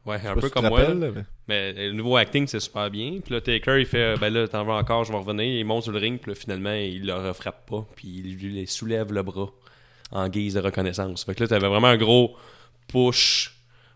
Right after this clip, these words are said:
Speaker 1: pour que Jeff Hardy soit le, le top face de la compagnie, ou en tout cas un très gros top face, hein.
Speaker 2: Ouais, mais c'est le fun en plus que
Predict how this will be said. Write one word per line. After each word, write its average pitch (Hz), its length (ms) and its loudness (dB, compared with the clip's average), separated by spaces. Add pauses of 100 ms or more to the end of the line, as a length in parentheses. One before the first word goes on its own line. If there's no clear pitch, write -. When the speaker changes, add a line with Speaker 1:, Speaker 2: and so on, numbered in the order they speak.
(120)
Speaker 1:
pour 107 140 -8
que 101 260 2
Jeff 104 220 -2
Hardy 104 280 4
soit 104 240 0
le, 92 280 0
le 92 120 -2
top 101 200 -4
face 107 460 -2
de - 80 -16
la 98 80 -10
compagnie, 107 320 -4
ou - 20 -2
en 95 60 -2
tout - 80 -10
cas 110 80 -2
un 98 80 -2
très 104 280 -2
gros 101 260 -2
top 92 180 -6
face, 120 380 -6
hein. 139 120 -6 (1120)
Speaker 2:
Ouais, 127 160 4
mais 143 100 -2
c'est 113 120 -2
le 107 60 2
fun 160 220 2
en 123 140 2
plus 156 280 -4
que 95 340 -2